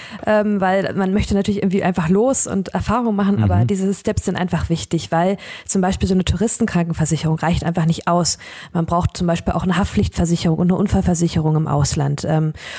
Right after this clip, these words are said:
Speaker 1: und da gibt es verschiedene Möglichkeiten. Der Deutsche Akademische Austauschdienst, die A A D, hilft da zum Beispiel. Die machen auch so, haben auch so Komplettpakete und das sollte man beachten. Und man muss auch darauf achten, dass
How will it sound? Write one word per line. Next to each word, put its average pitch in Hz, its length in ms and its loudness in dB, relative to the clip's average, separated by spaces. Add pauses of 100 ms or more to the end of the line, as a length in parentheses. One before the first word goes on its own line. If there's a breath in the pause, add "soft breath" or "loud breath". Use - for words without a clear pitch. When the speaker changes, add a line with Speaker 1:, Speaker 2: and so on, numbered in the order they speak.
(280 loud breath)
Speaker 1:
und 165 400 0
da 180 60 0
gibt 208 180 0
es 196 80 0
verschiedene 240 300 2
Möglichkeiten. 214 920 0
Der 170 340 2
Deutsche 180 260 0
Akademische 165 460 0
Austauschdienst, 202 760 0
die 180 140 2
A 160 200 -4
A 156 140 -2
D, 214 360 4
hilft 190 300 2
da 185 80 0
zum - 160 -2
Beispiel. 170 280 0
Die 175 120 2
machen 160 200 2
auch 156 120 0
so, 160 300 0
haben - 180 0
auch - 80 4
so 165 100 -6
Komplettpakete 185 840 -2 (420 loud breath)
und - 80 -6
das 156 120 0
sollte 165 200 0
man 156 160 2
beachten. 170 480 -2 (400 loud breath)
Und 233 300 0
man 208 100 4
muss 202 300 2
auch 208 480 2
darauf 196 340 0
achten, - 260 -4
dass 180 120 2